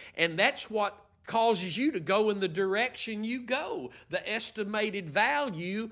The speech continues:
of worth that you place on something. So when your fear of the Lord is proper,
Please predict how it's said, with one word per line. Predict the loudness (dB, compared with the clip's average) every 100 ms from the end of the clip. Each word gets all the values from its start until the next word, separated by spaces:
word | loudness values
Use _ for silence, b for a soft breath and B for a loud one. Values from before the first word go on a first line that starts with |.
| B B
of | 0 2
worth | 4 6 6 2 0 -4
that | -6 -2
you | -4
place | -4 -8 -2 0 0 0
on | -2 -2
something. | -4 -4 -4 -8 -18 -20 -20 _ _ _ _ b b
So | 2 4
when | 4 2
your | 2 -2
fear | -2 -2 4 6
of | 6
the | 6
Lord | 4 4 4 4
is | -2
proper, | -8 -4 0 2 2 0 0 0 0